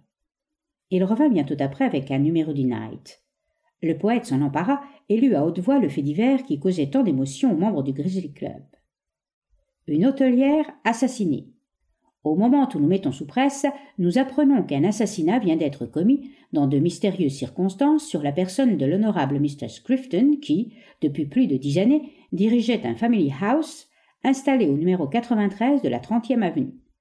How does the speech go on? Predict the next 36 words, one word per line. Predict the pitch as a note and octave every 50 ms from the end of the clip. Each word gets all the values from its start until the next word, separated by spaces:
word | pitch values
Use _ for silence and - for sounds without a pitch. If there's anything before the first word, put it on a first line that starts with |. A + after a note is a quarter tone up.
| _ _ _ _ _ _ _ _ _ _ _
Après | - C3 - D3+ C#3+ D3+
avoir, | D#3+ E3+ G3+ B3+ C4+ C#4+ C#3+ - -
comme | - B2 C3+ C3+
chaque | C3+ - D#3 D#3 D3+
soir, | - - A3 A3 G3+ F3 D3 C#3 C#3
pris | - - - D3+
le | D3 C#3+ C3+ C#3
thé | - A#3
en | F#3+ -
compagnie | C#3 - D#3 C#3+ E3+ E3 F3 F#3 F#3+ D#3
de | C3
ses | A2+ - C3
pensionnaires | - B2+ C3+ C#3 - F3+ E3+ F#3+ G3 F3+ E3 C#3+
dont | C#3+ C#3 B2+
elle | - C#3+ C3
était | B2+ B2+ C3 B2
très | - - C3 B2+ C3
estimée, | B2 - - - G#3 A3+ B3+ D4+ D#4 - - _ _ _ _ _ _ _ _ _ -
Mistress | C#4 C4+ - - F#3+ C#3+ - -
Grifton, | G#3+ B3 B3+ A#3 C4+ D4 E4 F#4 F4+ E4+ - -
qui | - -
était | D3 C#3 D#3+ D3+
d'origine | C#3+ D3 C#3 D3+ D3 D3 C#3+ B2
écossaise, | A#2+ - F3+ F#3 - - C4+ C#4+ D4+ D#4 C#4+ D4+ D4+ - - - - - _ _
alla | - B3+ C#4 C#4
chercher | C#4 D4 C#4+ C#4+ - - C#3+
dans | C3+ A#2+
sa | B2 - E3
chambre | - - - C#4 D4 D4+ C#4+ C#4 B3
quelques | - E3+ D#3 - - C#3
cartes | C#3+ B3 B3+ B3+ - G#3+
postales | - C#3 B2 - - - G3 A3 B3+ C#4 C#4 C#4 - - - _ _ _
représentant | - C4 B3+ C4+ C4 C4 C4+ B3 - D3+ C3+
des | D3 F3
vues | F3+ F3 C3+
d'Édimbourg | C#3+ A#3 G3+ E3+ C#3 C3+ C#3 C#3+ F3 G3+ A3+ A#3+ A#3